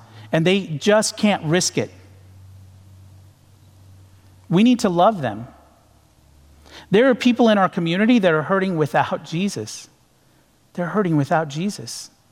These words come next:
The amount of mental, emotional, social, physical,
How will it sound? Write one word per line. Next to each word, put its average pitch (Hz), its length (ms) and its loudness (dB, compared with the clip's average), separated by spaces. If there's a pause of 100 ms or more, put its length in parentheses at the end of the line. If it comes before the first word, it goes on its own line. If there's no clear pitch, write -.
(2750)
The 180 160 2
amount 190 420 2
of 160 280 -4 (440)
mental, 208 580 0 (300)
emotional, 185 800 0 (800)
social, 202 800 -2 (120)
physical, 208 800 0